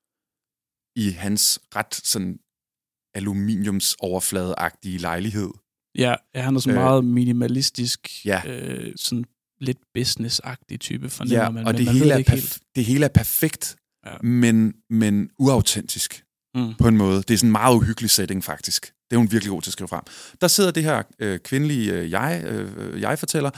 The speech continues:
Speaker 1: og, og så også og skriver en, en novelle, arbejder på en novelle om en anden oplevelse.
Speaker 2: Mm.
Speaker 1: Nemlig, øh, noget, som var engang som sexarbejder. Og hvorvidt de to er den samme, det er sådan lidt til diskussion. Øhm,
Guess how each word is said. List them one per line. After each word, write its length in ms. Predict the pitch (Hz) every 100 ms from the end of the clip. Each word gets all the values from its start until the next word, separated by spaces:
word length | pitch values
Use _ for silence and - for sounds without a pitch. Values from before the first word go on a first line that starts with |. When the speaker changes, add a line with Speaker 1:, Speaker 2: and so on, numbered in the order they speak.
| - -
Speaker 1:
og, 340 | - 127 123 -
og 100 | 117
så 100 | 165
også 300 | 117 139 -
og 80 | 123
skriver 360 | - 156 156
en, 300 | 151 107 120 - _ _
en 100 | 120
novelle, 440 | 123 117 123 160 180
arbejder 280 | 110 151 151
på 120 | -
en 80 | 131
novelle 420 | 131 107 139 175 160 _ _ _
om 120 | - 135
en 100 | 143
anden 220 | 151 202 233
oplevelse. 640 | - - 87 65 69 - - _ -
Speaker 2:
Mm. 160 | 131 117 - -
Speaker 1:
Nemlig, 440 | 120 131 147 147 -
øh, 140 | 101
noget, 280 | 92 107 131
som 180 | - 101
var 240 | 95 98 -
engang 440 | 98 127 127 -
som 240 | - 87
sexarbejder. 920 | 85 - 180 180 165 - - - - _ _ _ _ _ _ _ _
Og 40 | 101
hvorvidt 280 | 110 151
de 80 | 165
to 200 | 151 175
er 40 | 147
den 120 | 120
samme, 340 | - 110 127
det 80 | 135
er 40 |
sådan 200 | 127 123
lidt 160 | 113 120
til 160 | - 110
diskussion. 640 | 101 - 95 113 107 104 -
Øhm, 220 | 110 101